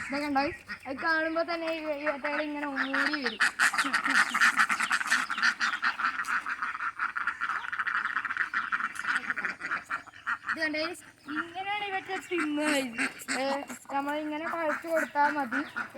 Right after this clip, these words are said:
ഇവരങ്ങ് തിന്നോളൂ ഗൈസ്. ഇതാ അവര് തിന്നാണ്. ബാക്കി ഈ ര-, നാലെണ്ണം അങ്ങോട്ട് പോയിട്ടുണ്ട്. ബാക്കി ഇവിടെ ഇവര് തിന്നണം. പക്ഷേ ഒന്ന് വിട്ടുന്ന്, ഏ, നമ്മളെ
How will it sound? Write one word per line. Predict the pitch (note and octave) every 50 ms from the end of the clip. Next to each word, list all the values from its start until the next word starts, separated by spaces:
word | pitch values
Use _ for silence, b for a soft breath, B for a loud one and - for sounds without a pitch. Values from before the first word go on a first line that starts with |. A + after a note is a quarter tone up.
| C4+ C4+ C4+ C4+
ഇവരങ്ങ് | C4+ C4+ C4+ C#4 C#4+ C#4+ C#4+ C#4 C#4 -
തിന്നോളൂ | D#4 D4 C4+ B3+ A#3+ A#3 A3+ A#3 A#3+ A3+
ഗൈസ്. | A3 G3 F#3+ - - - - - - - - - - - - - - _ -
ഇതാ | - A#3+ B3 B3+ C4
അവര് | C4 C4 A#3+ B3+ -
തിന്നാണ്. | - C#4 B3+ B3+ B3 B3 A#3+ A#3+ B3+ C4 - - - - - B3+
ബാക്കി | C4+ C#4 C#4+ C#4 - E4+ F4+ F4+
ഈ | F4+ E4+ E4 E4
ര-, | E4 D#4+ D#4 D#4 D4+ D4+ D4+ D4+
നാലെണ്ണം | D#4 D4+ D4+ D4 C#4+ C#4+ D4 D4
അങ്ങോട്ട് | C#4+ C#4 C4+ B3+ A#3+ - C#4+ C#4+
പോയിട്ടുണ്ട്. | C#4+ C4 B3+ - B3 B3 A#3+ A#3 C4 C#4+ - A3+ - - - - - - - - - - - - - -
ബാക്കി | A#3 B3 B3 - C#4+ D4
ഇവിടെ | C#4 D4 C#4+ D4 D4 D4+ C#4+ C#4
ഇവര് | C4+ B3 C4+ C4 D4 D4 B3+ -
തിന്നണം. | D4+ C4 C4 C4 C4 C4
പക്ഷേ | C#4+ D#4 D4+ - G4 G4
ഒന്ന് | F#4+ F#4+ F#4+ F#4+ F4 F4
വിട്ടുന്ന്, | E4 B3+ - E4+ D#4 D#4 D4+ D#4 D4+ - - - - - - - - - B3+
ഏ, | C4 C4 C4 C4 C4+ B3+ B3 C4 C4 C4
നമ്മളെ | C4+ C4+ C4+ C#4 D#4